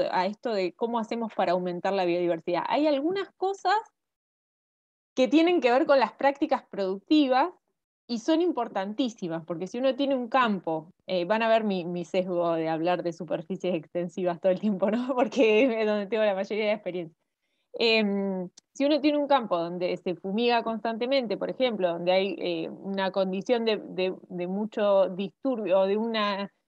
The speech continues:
condición productiva que, mm, ambientalmente no es tan buena, entonces no importa cuántas cosas yo haga en los bordes de los alambrados o alrededor de la casa o qué sé yo, no la remonto, digamos, sería el resumen. Entonces,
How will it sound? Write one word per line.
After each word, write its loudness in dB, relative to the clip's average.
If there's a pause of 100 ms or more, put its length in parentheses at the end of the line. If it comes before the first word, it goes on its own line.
(120)
condición 0
productiva 4
que, -6 (160)
mm, -6 (260)
ambientalmente 0
no -2
es -4 (120)
tan 0
buena, 2 (800)
entonces 0
no 0
importa 0
cuántas -2
cosas -2
yo 4
haga 4
en 0
los 0
bordes -4
de -2
los 2
alambrados 4
o 4
alrededor 0
de -2
la -2
casa -2
o -4
qué -10
sé -10
yo, 4 (540)
no -2
la 6
remonto, 0
digamos, 0 (140)
sería 0
el -2
resumen. -8
Entonces, 2